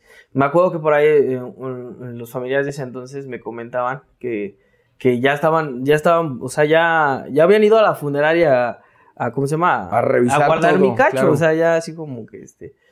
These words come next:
Speaker 1: ya tenían contemplado el hecho de que yo no iba a sobrevivir. Entonces,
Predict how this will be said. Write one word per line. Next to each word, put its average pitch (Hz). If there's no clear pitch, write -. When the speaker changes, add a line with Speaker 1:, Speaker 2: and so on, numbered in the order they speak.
Speaker 1:
ya 151
tenían 170
contemplado 139
el 135
hecho 131
de 139
que 123
yo 123
no 123
iba 123
a 120
sobrevivir. 117
Entonces, 156